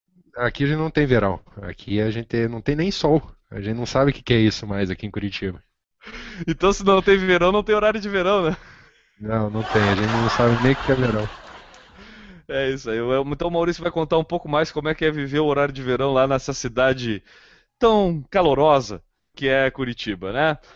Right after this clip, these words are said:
Speaker 2: Bom, eu sou o Guilherme Preto, vocês podem me encontrar nas redes sociais aí pelo arroba Correr e Vicia, e quem quiser saber mais sobre o Por Falar em Corrida, basta acessar o nosso blog, o w w w ponto por falar em corrida ponto com. E, Enio,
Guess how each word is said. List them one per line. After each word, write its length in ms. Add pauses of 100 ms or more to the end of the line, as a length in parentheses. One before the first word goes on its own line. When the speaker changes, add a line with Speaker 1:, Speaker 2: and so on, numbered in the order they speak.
Speaker 2:
Bom, 160
eu 120
sou 160
o 20
Guilherme 320
Preto, 340
vocês 160
podem 220
me 80
encontrar 300
nas 160
redes 160
sociais 440
aí 140
pelo 240
arroba 260
Correr 280
e 20
Vicia, 400
e 60
quem 120
quiser 260
saber 260
mais 240
sobre 180
o 60
Por 260
Falar 280
em 60
Corrida, 540 (340)
basta 380
acessar 480
o 80
nosso 300
blog, 360
o 60
w 420
w 320
w 320
ponto 380
por 140
falar 260
em 60
corrida 340
ponto 320
com. 260 (480)
E, 560
Enio, 240